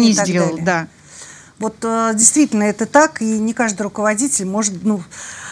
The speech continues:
Speaker 2: чувствовать себя свободно. Субординация, вот, э, тоже такой термин, довольно-таки интересный. Вот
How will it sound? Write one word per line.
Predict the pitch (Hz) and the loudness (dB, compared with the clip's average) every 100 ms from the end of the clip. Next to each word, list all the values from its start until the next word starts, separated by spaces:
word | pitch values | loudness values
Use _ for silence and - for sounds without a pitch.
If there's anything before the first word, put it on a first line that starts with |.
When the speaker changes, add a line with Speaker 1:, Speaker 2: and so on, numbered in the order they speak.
| - - | -16 -8
Speaker 2:
чувствовать | - 269 285 - | 2 2 2 2
себя | 254 | 4
свободно. | 254 277 240 233 202 | 4 6 4 2 0
Субординация, | - 269 254 262 247 277 240 180 - 190 | 2 4 4 4 6 6 4 4 2 2
вот, | 185 220 - | -2 -4 0
э, | 240 233 233 | 2 4 4
тоже | 269 202 | 2 2
такой | - - 233 214 | 0 -2 -2 0
термин, | - 320 320 240 | 2 4 4 4
довольно-таки | 202 220 226 214 - 220 | 4 4 2 0 -2 -2
интересный. | 214 262 294 339 233 | 2 2 4 2 2
Вот | 190 208 | 0 -4